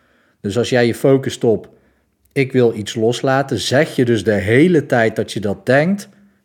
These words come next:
tegen jezelf dat je het vasthoudt. Dus je zegt eigenlijk een,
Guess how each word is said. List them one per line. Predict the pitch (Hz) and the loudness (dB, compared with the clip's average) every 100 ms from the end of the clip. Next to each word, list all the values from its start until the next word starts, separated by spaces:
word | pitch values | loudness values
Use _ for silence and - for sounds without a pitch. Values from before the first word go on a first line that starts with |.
| - | 0
tegen | 160 170 131 | 4 4 2
jezelf | 113 117 123 147 | -2 0 0 0
dat | 135 123 | -2 -6
je | 117 | -6
het | - | -4
vasthoudt. | 139 123 92 78 78 - _ _ _ _ _ _ _ _ _ _ - | -4 -4 -6 -10 -10 -18 _ _ _ _ _ _ _ _ _ _ -8
Dus | 107 | -6
je | 110 | -4
zegt | 95 135 131 | 0 0 2
eigenlijk | 123 123 117 113 104 | 2 2 2 0 2
een, | 110 101 | 0 0